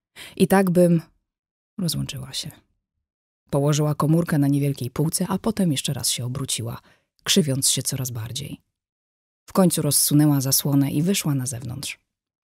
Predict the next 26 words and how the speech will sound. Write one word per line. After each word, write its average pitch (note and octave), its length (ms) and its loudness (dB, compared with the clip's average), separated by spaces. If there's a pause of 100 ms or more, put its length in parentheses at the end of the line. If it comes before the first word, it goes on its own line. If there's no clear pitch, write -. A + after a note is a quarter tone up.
(1000)
Magdalena G#3 480 6
zareagowała E3+ 680 0
na D#3 80 2
jej C#3 160 2
widok C#3+ 260 0
dokładnie C3+ 440 -4
tak - 200 -10
samo, B2 320 -4 (240)
jak D#3 120 -2
przy - 180 0
sześciu - 340 0
poprzednich D3 480 -6
razach. A#2 440 -10 (840)
Oczy G3+ 260 2
jej E3 120 2
się D3 140 -2
zaświeciły, C3+ 600 -6 (680)
dłonie F#3+ 420 6
mimowolnie D#3 540 4
uniosły C3+ 480 -2
do - 100 -6
ust. - 360 -10 (580)
Zanim C#3+ 300 2
jednak D#3 260 0
je D#3+ 100 2
otworzyła, F3+ 580 0